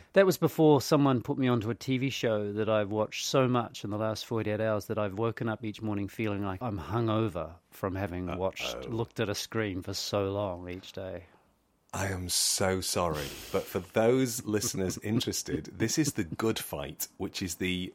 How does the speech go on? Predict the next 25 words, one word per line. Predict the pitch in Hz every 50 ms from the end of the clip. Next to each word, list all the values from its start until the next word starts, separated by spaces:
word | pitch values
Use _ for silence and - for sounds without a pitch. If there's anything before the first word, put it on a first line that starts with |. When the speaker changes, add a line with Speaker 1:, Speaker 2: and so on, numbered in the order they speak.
| - _ _
Speaker 2:
semi-sequel | - - - - - - 131 117 120 120 117 110 107 98 - - - 117 110 - - - 85 78 78
to, | - - - 92 87 87 85 85 85 87 - - -
uh, | 90 87 85 85 87 85 85 78 - 80 78 -
The | 92 92 87 87 87 82 - - 92 82 -
Good | - 95 87 -
Wife, | 87 85 101 107 98 73 80 101 - - -
which | 85 85 - - - -
was | 87 80 80
a | - 71
long-running | 87 90 90 87 90 90 90 87 87 85 85 82 82 82 82 - - - - - _ _ _ _ _ _ _ _
sort | - - - 135 - - 110
of | 90 - - - - - - - - - - - _ _ - 107 90 85 _
drama | - - 107 107 107 104 101 101 104 104 101 98 92
procedural | - - 101 - - - 101 95 87 - 95 90 92 90 87 87 85 87 87 82 80
that | 92 - -
was | 85 -
about | 90 78 87 90 87 85 - 90
a, | 85 - -
a | 87 85
disgraced | - - 85 - - - - 101 98 95 90 - - -
politician's | - - 92 92 85 - - 90 - - 87 82 -
wife | 82 85 85 85 80 -
who | - 90 82
returns | 78 82 - - - 92 85 82 82 - -
to | - 85 82 78